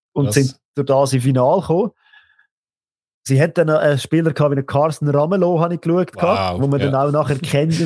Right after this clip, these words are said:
Speaker 1: kennt.
Speaker 2: Filigrantechniker, oder?
Speaker 1: <laughs> Genau. Also, sonst habe ich keinen kennt von diesen
Speaker 2: Ja.
Speaker 1: Spielern, die der gespielt hat. Aber ja, einfach, das ist ja das, oder? Du kommst als Amateurmannschaft im Finale. Im Finale haben sie gegen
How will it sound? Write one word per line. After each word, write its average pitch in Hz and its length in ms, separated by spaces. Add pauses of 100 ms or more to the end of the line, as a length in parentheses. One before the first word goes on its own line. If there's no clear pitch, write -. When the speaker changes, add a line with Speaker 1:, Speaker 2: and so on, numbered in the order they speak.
(300)
Speaker 1:
kennt. 151 260 (240)
Speaker 2:
Filigrantechniker, 127 1200
oder? 123 140 (260)
Speaker 1:
<laughs> - 280
Genau. 151 380 (220)
Also, 135 300 (640)
sonst 170 160
habe 160 160
ich 131 60
keinen 160 300
kennt 175 320
von 160 140
diesen 160 140
Speaker 2:
Ja. 160 60
Speaker 1:
Spielern, 151 380
die 151 60
der 160 140
gespielt 156 380
hat. 160 200 (260)
Aber 127 220
ja, 160 160
einfach, 170 380
das 127 160
ist 175 80
ja 156 60
das, 131 440
oder? 127 220
Du - 80
kommst 135 200
als 131 100
Amateurmannschaft 139 800
im 123 80
Finale. 120 360
Im 113 80
Finale 175 360
haben 190 60
sie 156 160
gegen 135 380